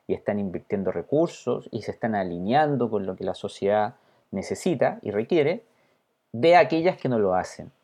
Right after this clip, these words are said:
Y ahí tenemos una franca falla. ¿Mm? Tenemos que, eh, obviamente, trabajar mucho más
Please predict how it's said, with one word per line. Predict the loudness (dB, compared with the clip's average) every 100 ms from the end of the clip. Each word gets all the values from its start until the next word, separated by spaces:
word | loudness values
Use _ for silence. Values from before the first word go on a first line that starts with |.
| _ 0
Y |
ahí | 2 2
tenemos | 2 2 2 2 0 -2 -6
una | -4 -2 -2 -6
franca | -4 -2 -2 -2 0
falla. | 4 4 2 -8 _ _
¿Mm? | -14 -14 -16 _ _ _
Tenemos | -2 0 -2
que, | -2 0 0 -4 _ _ _
eh, | 0 0 0
obviamente, | 2 2 2 0 -2 -2 -2 -4 _ _ -2
trabajar | 0 0 0 -2 0
mucho | -2 -4 -2
más | -2 -2